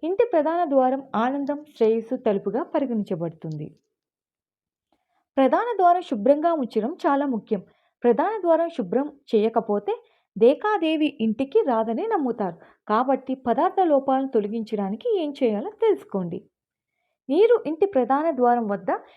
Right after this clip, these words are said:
నీరు పువ్వులతో నిండిన చిన్న రాగి చెంబు ఉంచడం మీరు గమనించి ఉండవచ్చు. కలశం వాస్తు చిహ్నంగా పరిగణించబడుతుంది.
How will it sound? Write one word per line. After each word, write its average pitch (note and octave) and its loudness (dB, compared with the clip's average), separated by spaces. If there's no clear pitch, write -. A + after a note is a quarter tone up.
నీరు G4 4
పువ్వులతో D#4+ 2
నిండిన A#3 -4
చిన్న E4+ -8
రాగి C4 -4
చెంబు A#3 -4
ఉంచడం G#3+ -4
మీరు B3 2
గమనించి A#3 0
ఉండవచ్చు. G#3+ -4
కలశం G#4+ 0
వాస్తు D#4+ 0
చిహ్నంగా A#3+ -2
పరిగణించబడుతుంది. G3 -4